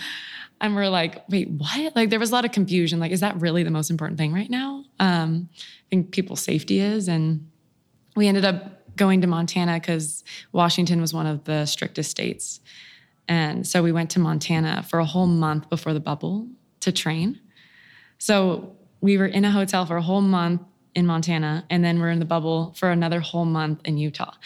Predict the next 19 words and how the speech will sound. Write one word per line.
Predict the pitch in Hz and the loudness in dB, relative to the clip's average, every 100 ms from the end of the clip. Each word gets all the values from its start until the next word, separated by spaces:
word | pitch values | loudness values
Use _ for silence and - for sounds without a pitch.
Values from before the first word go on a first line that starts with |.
| - - | -16 0
We're | 214 | 2
the | 196 | 4
only | 202 196 | 4 2
team | 190 185 170 | 2 2 2
that | 160 | 0
did | 165 151 | -2 0
that | 160 | -2
because | 156 147 156 143 143 | -4 -4 -4 -4 -4
everyone | 170 156 156 | -2 0 -2
else | 156 147 - | -2 -4 -6
was | 165 | -4
able | - - | -4 -6
to, | - - | -6 -6
like, | - - | -8 -4
continue | 175 151 143 - | -2 -2 -4 -6
to | - | -6
train | - 160 151 | -4 -2 -2
in | 147 | -4
preseason. | - 147 170 180 202 | -6 -2 0 2 0